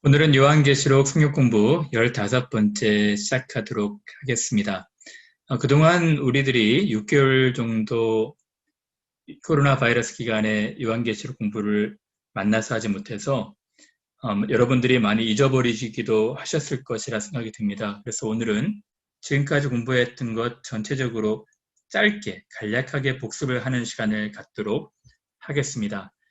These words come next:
어, 그래서 오늘은 일곱 인, 일곱 나팔 심판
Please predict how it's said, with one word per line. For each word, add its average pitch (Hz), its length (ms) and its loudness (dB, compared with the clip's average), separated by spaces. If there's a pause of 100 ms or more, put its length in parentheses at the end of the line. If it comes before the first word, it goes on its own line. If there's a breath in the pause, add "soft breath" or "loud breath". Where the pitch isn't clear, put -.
(380)
어, 117 220 -6
그래서 135 240 0
오늘은 127 560 0
일곱 165 600 0
인, 127 440 -2 (240)
일곱 127 480 0 (120)
나팔 117 560 -6
심판 101 500 -10